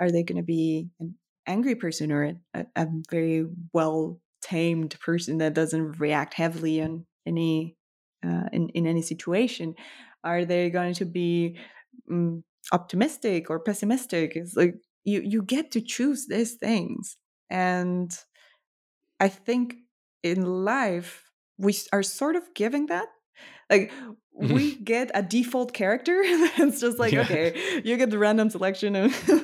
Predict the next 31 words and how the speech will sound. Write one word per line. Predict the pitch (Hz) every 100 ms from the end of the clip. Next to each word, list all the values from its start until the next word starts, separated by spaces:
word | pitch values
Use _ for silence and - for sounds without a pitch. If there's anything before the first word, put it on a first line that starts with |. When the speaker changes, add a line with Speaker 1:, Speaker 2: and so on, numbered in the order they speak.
| -
Speaker 1:
<laughs> | 440 370 -
of | 196
characters. | 214 220 220 226 226
Speaker 2:
Yeah. | 214
Speaker 1:
This | 202
is | 202
what | 185 190
you | 185
start | 190 220 214
with." | 214 214 208 202 - 285 269 214 -
And | 190 202 196
then | 202 220 214
you | 208 208
can | 214 208
customize | 220 269 - 214 165 170
it | 170
with | 175 190 190
the, | 175 175 175 190 -
<laughs> | 233 202 220 190
whatever | 190 180 185 214 - -
clothes | 196 190 208 -
you | 185 147
Speaker 2:
<laughs> | 185
Speaker 1:
find | 185 185
on | 180
the | 175
way | 175 180 180
and | 196 233
<laughs> | - 208
whatever, | 196 196 196 196 190 311 370 330 247 202
uh, | 190 180